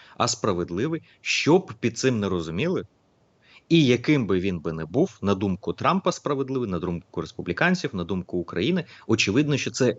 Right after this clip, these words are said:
різне розуміння справедливості. Але принаймні ми вже маємо певну модальність, з якою можна працювати, і яка вже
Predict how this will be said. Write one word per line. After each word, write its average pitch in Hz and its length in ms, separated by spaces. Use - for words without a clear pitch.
різне 104 720
розуміння 98 680
справедливості. 104 800
Але 104 380
принаймні 95 800
ми 98 240
вже 90 300
маємо 92 420
певну 82 400
модальність, 78 640
з 90 40
якою 104 240
можна 92 360
працювати, - 720
і 104 340
яка 101 480
вже 143 300